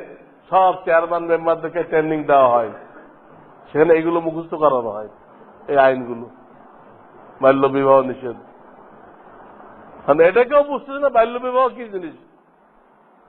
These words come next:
আঠারো বছরে বাল্য থাকে কিভাবে? আল্লাহ রসুল তার মেয়েকে পনেরো বছরে বিয়ে দিলেন। তারপর হাদিস আসছে,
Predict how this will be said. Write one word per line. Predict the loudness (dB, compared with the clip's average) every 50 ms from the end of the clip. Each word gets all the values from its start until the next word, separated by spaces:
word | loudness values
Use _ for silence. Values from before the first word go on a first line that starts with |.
| -2
আঠারো | 0 0 0 2 0 0 0
বছরে | 2 0 0 0 0 0
বাল্য | 2 2 0 0 0 -4
থাকে | -4 -4 -4 -6 -6 -8
কিভাবে? | -10 -10 -8 -8 -8 -8 -8 -12 -14 -18 -20 -20 -20 -20 _ _ _ _ _ _ _ _ _ _ _ _ _ _ _ _ _ _ _ _ _ _ _ _ -2 0
আল্লাহ | 2 2 2 2
রসুল | 2 2 0 0 -4 0
তার | 0 0 0
মেয়েকে | 2 0 0 2 0 0
পনেরো | 0 0 0 2 2 4
বছরে | 2 2 2 2 0 0
বিয়ে | 0 -2 -2 0 0
দিলেন। | 2 2 2 -2 -2 -10 -18 -20 -20 -20 -20 _ _ _ _ _ _ _ _ _ _ _ _ _ _ -6
তারপর | -4 0 0 0
হাদিস | 2 0 -2 -2 -4 -8 -4 -2
আসছে, | -2 -2 -4 -8 -14 -14